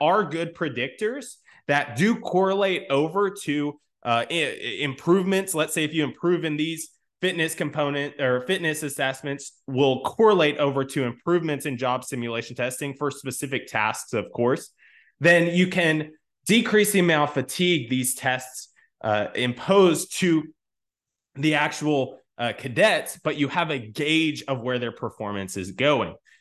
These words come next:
Now, you do have to take into account with training in general, as you ramp up volume,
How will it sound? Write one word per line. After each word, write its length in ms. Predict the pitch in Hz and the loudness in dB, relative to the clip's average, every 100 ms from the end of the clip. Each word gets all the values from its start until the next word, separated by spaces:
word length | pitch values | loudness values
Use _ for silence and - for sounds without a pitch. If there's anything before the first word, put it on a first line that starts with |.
| _ _ _ _ | _ _ _ _
Now, 120 | 127 | 2
you 260 | 139 156 131 | 4 2 2
do 260 | 151 196 | 4 6
have 320 | 196 180 175 - | 6 4 0 0
to 120 | 175 | -4
take 340 | - 151 156 | -2 -2 -2
into 220 | 160 143 147 | -4 -2 -4
account 380 | 151 151 123 | 0 -2 0
with 260 | 127 127 - | -4 -6 -10
training 400 | - 120 127 143 | -8 -4 -2 -2
in 140 | 131 | -4
general, 480 | 110 117 131 160 160 | -4 -4 -2 0 0
as 220 | 120 117 | -2 -4
you 100 | 120 | -6
ramp 280 | 104 101 110 | -4 -6 -4
up 220 | 110 110 | -4 -2
volume, 540 | 131 180 180 175 170 | 0 2 2 0 -4